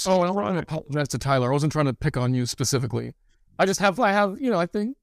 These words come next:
Speaker 1: there's E V, you know, and there's other ways to do things too. So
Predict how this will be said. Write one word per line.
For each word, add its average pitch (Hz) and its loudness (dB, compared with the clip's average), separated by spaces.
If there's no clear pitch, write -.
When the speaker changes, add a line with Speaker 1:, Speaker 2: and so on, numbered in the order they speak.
Speaker 1:
there's 185 -2
E 196 -2
V, 185 -2
you 220 0
know, 160 0
and 165 -4
there's 160 -6
other 175 2
ways 147 2
to 147 -4
do 135 0
things 120 -2
too. 123 -6
So 131 -6